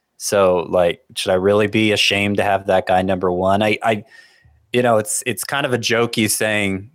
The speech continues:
"Maybe we just like old guys." I kinda do like old guys at this <laughs> position in particular. Like, it's, I, I see it as a more of a benefit than a, than a hindrance, because we have this long track record of them accumulating innings in a way I don't trust younger pitchers to do.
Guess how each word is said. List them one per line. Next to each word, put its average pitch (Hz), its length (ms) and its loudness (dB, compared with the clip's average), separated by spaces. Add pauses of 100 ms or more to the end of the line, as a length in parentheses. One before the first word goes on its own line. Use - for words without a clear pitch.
"Maybe 98 320 -2
we 95 160 2
just 92 220 -4
like 92 200 0
old 98 260 0
guys." 82 580 0 (760)
I 135 140 -2
kinda 220 320 -2
do 160 320 2
like 135 280 2
old 151 240 2
guys 85 360 0
at 110 160 0 (100)
this 143 160 -2
<laughs> - 80 -2
position 127 480 -2
in 113 100 -2
particular. 104 720 -4
Like, 90 220 -4
it's, - 300 -4
I, 113 180 0
I 117 140 0
see 147 320 -2
it 160 80 2
as 127 220 0
a 120 160 2 (120)
more 110 320 2
of 113 140 -2
a 101 40 0
benefit 120 760 -4
than 98 120 -2
a, 87 220 -6
than 92 100 -4
a 90 80 -6
hindrance, 101 800 -6
because 95 540 -6 (640)
we 107 160 0
have 110 380 -4
this 110 180 -2
long 107 340 0
track 123 400 0
record 110 300 2
of 98 160 0
them 101 160 0
accumulating 107 800 0
innings 107 380 0
in 95 120 -4
a 92 40 -4
way 98 260 2
I 92 100 -2
don't 101 320 -2
trust - 400 -2
younger 98 240 -2
pitchers - 400 -6
to - 100 -12
do. 95 520 0